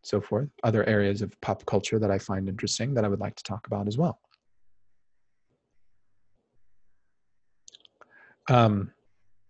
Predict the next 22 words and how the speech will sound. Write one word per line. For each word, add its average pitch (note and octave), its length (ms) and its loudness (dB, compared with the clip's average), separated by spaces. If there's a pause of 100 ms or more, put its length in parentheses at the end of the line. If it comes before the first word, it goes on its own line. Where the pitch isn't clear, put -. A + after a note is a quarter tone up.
(680)
I've A#2+ 180 6
been B2 120 8
a, G#2 260 6 (320)
an A#2 100 -2
avid A2 320 4
fan G#2 320 2
and G2+ 120 0
listener G#2 420 0
of G#2 160 -4
various G2+ 320 2
podcasts G2+ 680 -4
over G#2+ 160 0
the G2+ 80 0
various G2+ 360 0
years. G#2+ 380 2 (3000)
And B2+ 80 8
one B2+ 140 8
thing B2 140 8
I've G#2 120 6
noticed G#2+ 500 4
is G#2+ 280 0
that G2+ 260 0